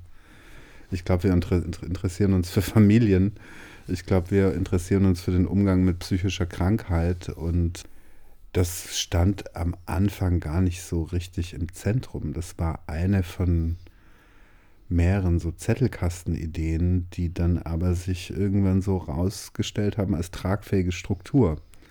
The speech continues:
Also, dass man diesen einen Konflikt hat, der aber als Katalysator für all das Unausgesprochene und all die verschiedenen innerfamiliären,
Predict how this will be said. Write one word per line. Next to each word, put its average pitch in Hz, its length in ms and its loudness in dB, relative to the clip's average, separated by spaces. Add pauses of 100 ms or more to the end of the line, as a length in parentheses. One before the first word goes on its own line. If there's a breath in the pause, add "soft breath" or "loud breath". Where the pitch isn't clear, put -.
(600 soft breath)
Also, 85 300 0
dass - 260 -2
man 85 480 4 (1160 soft breath)
diesen 107 200 4
einen 101 280 2
Konflikt - 560 0
hat, 90 300 -2 (760 soft breath)
der 92 160 2
aber 90 140 4
als 82 180 0
Katalysator 90 1300 2
für 87 420 2
all 87 160 2
das 92 180 0
Unausgesprochene 85 1300 0
und 80 280 -2
all 87 240 2
die 85 480 0 (400 soft breath)
verschiedenen 92 1300 6 (100)
innerfamiliären, 90 1300 4